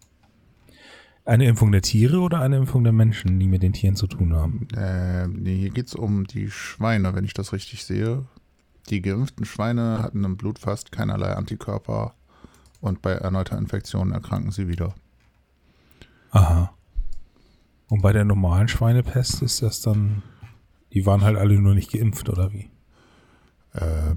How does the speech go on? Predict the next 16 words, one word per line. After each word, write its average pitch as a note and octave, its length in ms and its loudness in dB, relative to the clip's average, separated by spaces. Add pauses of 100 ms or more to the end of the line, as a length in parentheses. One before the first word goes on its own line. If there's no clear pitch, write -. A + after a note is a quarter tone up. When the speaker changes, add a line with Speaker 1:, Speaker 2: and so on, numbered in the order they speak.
Speaker 2:
ich - 120 -8
bin F2 140 2
mir F2 80 6
nicht E2+ 120 2
sicher, G#2 240 2
ob's - 160 -4
die G2 100 -6
Impfung G#2 340 -2
damals G2+ 320 0
schon G2+ 180 -4
gab. G2+ 340 -2 (160)
Ähm, F#2+ 520 -4 (260)
dö, F#2 140 -8
dö, - 160 -14
dö. G#2+ 220 -6 (3500)
Speaker 1:
Tja. D#2 320 0